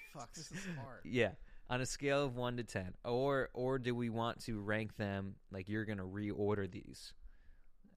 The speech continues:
Speaker 2: So Google
Speaker 1: It's
Speaker 2: order
Speaker 1: easy for you when
Speaker 2: eight
Speaker 1: you have the list in front of you.
Speaker 2: I know I do. <laughs> I know I do.
Speaker 1: I'm here staring at my Christmas tree
Speaker 2: Wait,
Speaker 1: like
Speaker 2: why don't, can I text this to you? I'll text this to you.
Speaker 1: All right, let's
Speaker 2: All right.
Speaker 1: see.
Speaker 2: We'll do, we're doing a law.
Speaker 1: We're
Speaker 2: Doing
Speaker 1: doing
Speaker 2: a
Speaker 1: a
Speaker 2: law.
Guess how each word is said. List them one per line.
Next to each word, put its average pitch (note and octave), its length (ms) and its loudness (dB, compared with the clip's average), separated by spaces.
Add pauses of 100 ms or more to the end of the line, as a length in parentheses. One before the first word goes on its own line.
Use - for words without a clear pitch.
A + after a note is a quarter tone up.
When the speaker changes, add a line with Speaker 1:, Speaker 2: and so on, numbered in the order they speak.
(320)
Speaker 2:
So G2+ 220 -2
Google B2 340 2
Speaker 1:
It's F#2+ 80 4
Speaker 2:
order A#2 200 10
Speaker 1:
easy C#4+ 100 4
for G#3 140 -4
you G#3 220 -4
when G3 100 0
Speaker 2:
eight C3+ 120 8
Speaker 1:
you - 60 6
have G3+ 120 2
the D3+ 80 -4
list G#3 320 0
in F3+ 100 0
front D3+ 240 -4
of C3 60 -6 (100)
you. F3+ 80 0
Speaker 2:
I A2+ 160 6
know G#2+ 200 2
I G#2 80 2
do. G2+ 100 -4 (240)
<laughs> A3+ 100 12 (1120)
I D3+ 100 8
know F#3 200 8
I C3 80 10
do. F#2 260 2
Speaker 1:
I'm C#4+ 120 2
here B3+ 140 0
staring B3 240 -2
at A#3 60 -2
my G3+ 100 0
Christmas - 440 0
tree - 180 2
Speaker 2:
Wait, B2+ 140 10
Speaker 1:
like - 100 2
Speaker 2:
why D3 180 12
don't, E3 220 4
can D3 140 4
I C#3+ 120 6
text C3+ 280 0
this D#3 200 -2
to D3+ 60 -4
you? D#3+ 180 -4 (640)
I'll A2 80 2
text - 300 0
this - 140 -12
to - 100 -12
you. - 80 -8 (300)
Speaker 1:
All A2+ 80 -16
right, F#2 320 -16
let's - 160 -10
Speaker 2:
All E2+ 120 -4
right. A#1 80 -8
Speaker 1:
see. A#2 80 -20 (140)
Speaker 2:
We'll G2 140 -4
do, G2+ 180 -4
we're G#2 120 -2
doing D3+ 240 2
a D3 60 -8
law. D#3 300 4 (460)
Speaker 1:
We're - 40 -6
Speaker 2:
Doing D3 180 4
Speaker 1:
doing C#3 60 -2
Speaker 2:
a - 20 -6
Speaker 1:
a - 20 -6
Speaker 2:
law. E3 480 6